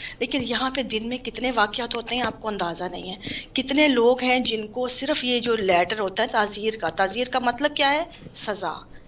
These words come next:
किसी भी इंसान को जो जीता जागता है, अपना हक रखता है, सांस लेता है, उसको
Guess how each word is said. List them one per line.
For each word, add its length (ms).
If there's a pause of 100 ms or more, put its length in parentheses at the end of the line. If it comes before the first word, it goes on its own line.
(280)
किसी 300
भी 160
इंसान 720
को 400
जो 140
जीता 360
जागता 400
है, 380 (260)
अपना 240
हक 240
रखता 340
है, 200
सांस 480
लेता 280
है, 200 (420)
उसको 540